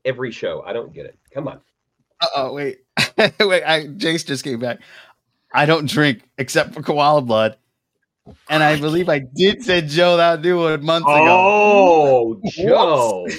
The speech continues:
Speaker 1: What? What?
Speaker 2: I, I don't know. I don't
Speaker 1: What?
Speaker 2: know. I don't know.
Speaker 1: You've had
Speaker 2: I
Speaker 1: it
Speaker 2: was
Speaker 1: the whole
Speaker 2: tired.
Speaker 1: time?
Speaker 2: <laughs> I've had it the whole time. I guess I gotta go look through the, maybe I downloaded both and didn't realize.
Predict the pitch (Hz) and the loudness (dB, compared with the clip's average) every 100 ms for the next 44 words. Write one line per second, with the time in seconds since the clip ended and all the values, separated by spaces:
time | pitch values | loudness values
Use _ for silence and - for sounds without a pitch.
0 | 107 139 175 196 190 _ 170 151 170 208 | -6 -2 0 0 -4 _ -16 -8 -2 0
1 | 226 240 - 233 190 _ _ _ 233 277 | -2 -4 -8 -16 -16 _ _ _ -4 -4
2 | 427 392 208 - - - 330 320 285 247 | -2 -4 -6 -6 -2 2 2 2 -2 -6
3 | - 269 269 - - - 196 226 247 208 | -14 -12 -12 -14 -18 -16 -6 -2 0 0
4 | - - 196 247 - - - - - _ | -2 -4 0 2 2 0 0 0 -2 _
5 | _ _ _ _ _ _ _ 370 - - | _ _ _ _ _ _ _ -16 -16 -20
6 | 262 _ - 392 - - 269 - 254 285 | -20 _ -14 -14 -14 -10 -10 -6 -4 -4
7 | 226 - 226 269 262 262 - - - 175 | -8 -10 -8 -8 -6 -8 -10 -16 -20 -12
8 | 143 156 165 165 147 143 - 139 127 139 | -6 -4 -4 -6 -6 -8 -10 -10 -8 -8
9 | 165 196 165 151 156 127 107 123 127 120 | -4 -4 -4 -4 -4 -4 -4 -4 -4 -6
10 | 98 107 101 104 104 - | -12 -12 -10 -10 -12 -16